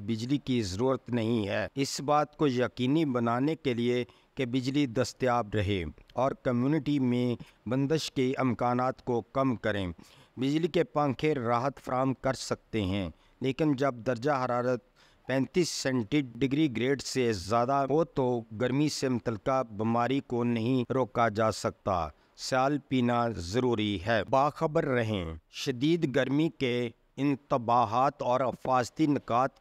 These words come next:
के लिए अपने इलाके में किसी भी ठंडक पनाहगाहों के बारे में जानने के लिए अपनी मकामी खबरें देखें। गर्मी से मुतल्लिका बीमारियों की अलामात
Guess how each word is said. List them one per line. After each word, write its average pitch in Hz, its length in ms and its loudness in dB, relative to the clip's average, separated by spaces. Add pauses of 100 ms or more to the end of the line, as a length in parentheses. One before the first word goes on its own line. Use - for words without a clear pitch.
के 143 140 2
लिए 113 420 0 (380)
अपने 147 280 2 (140)
इलाके 123 460 2
में 131 220 0 (120)
किसी 160 320 -2
भी 123 380 0
ठंडक 139 300 0 (160)
पनाहगाहों 123 720 2 (140)
के 123 260 2
बारे 117 260 2
में 123 320 2
जानने 120 420 2
के 131 180 -4
लिए 117 360 0 (300)
अपनी 139 380 0
मकामी 123 720 2
खबरें 110 380 -2 (180)
देखें। 92 520 -2 (320)
गर्मी 143 340 0
से - 180 -2
मुतल्लिका 139 520 0
बीमारियों 117 600 0
की 123 240 -2
अलामात 120 560 0